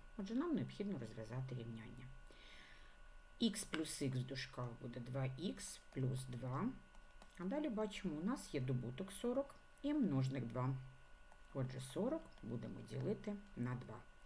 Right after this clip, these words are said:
Два х плюс два дорівнює двадцять. Двійку переносимо в протилежну частину з протилежним знаком. Двадцять мінус два. Отже, два х дорівнює вісімнадцять. Щоб знайти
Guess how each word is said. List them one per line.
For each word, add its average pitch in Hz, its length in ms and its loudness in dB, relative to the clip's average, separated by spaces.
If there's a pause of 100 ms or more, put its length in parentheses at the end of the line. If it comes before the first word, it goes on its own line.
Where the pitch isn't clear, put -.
(400)
Два 139 420 0
х 135 360 -2
плюс 127 400 2
два 143 320 2 (220)
дорівнює 143 640 2 (140)
двадцять. 113 680 -4 (500)
Двійку 190 440 4
переносимо 143 680 2
в 120 120 -4
протилежну 131 600 4
частину 123 520 0
з - 60 -6
протилежним 127 760 0
знаком. 117 600 0 (400)
Двадцять 131 560 -4
мінус 127 380 4
два. 117 300 -2 (580)
Отже, 131 300 2
два 127 160 0
х 202 280 2
дорівнює 202 560 4 (240)
вісімнадцять. 131 840 0 (400)
Щоб 190 220 0
знайти 170 480 4